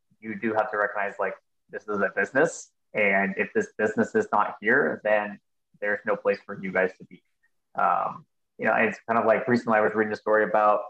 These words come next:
um, something that has to shut down on the island of Hawaii, um, and they're gonna lose, like, two hundred seventy jobs.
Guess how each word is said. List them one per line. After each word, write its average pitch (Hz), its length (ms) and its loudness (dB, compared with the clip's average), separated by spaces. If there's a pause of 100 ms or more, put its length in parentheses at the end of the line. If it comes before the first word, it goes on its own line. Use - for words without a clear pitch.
um, 98 460 -2 (840)
something 123 220 -4
that 104 140 2
has 110 140 2
to 101 80 -12
shut 101 260 -10
down 107 480 -2 (280)
on 104 200 -4
the 101 120 0
island 104 280 0
of 101 100 -8
Hawaii, 104 520 2 (400)
um, 98 420 -4 (400)
and 107 120 -8
they're 104 220 0
gonna 104 240 -2
lose, 107 220 -2
like, 95 180 -4
two 117 160 0
hundred 107 260 2
seventy 104 320 -2
jobs. 101 400 0